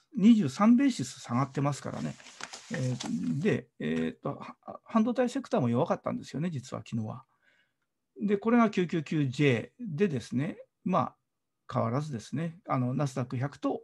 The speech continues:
同じぐらいということです。で、ほら、ここにホロジックっていう、あの、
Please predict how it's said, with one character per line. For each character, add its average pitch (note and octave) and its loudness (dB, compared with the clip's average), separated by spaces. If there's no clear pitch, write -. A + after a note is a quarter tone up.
同 B2 2
じ A2+ -4
ぐ A2+ -4
ら G2+ -6
い - -14
と A#2 -8
い A#2 -6
う - -10
こ - -16
と - -12
で - -10
す。 - -20
で、 A3+ 6
ほ G#3 4
ら、 E3+ 6
こ - -8
こ B3 6
に B3 8
ホ - 0
ロ C4 6
ジ F#3 0
ッ - -8
ク D3 -2
っ - 0
て C3 -4
い B2+ 4
う、 A#2+ 4
あ A#2+ 4
の、 A#2 2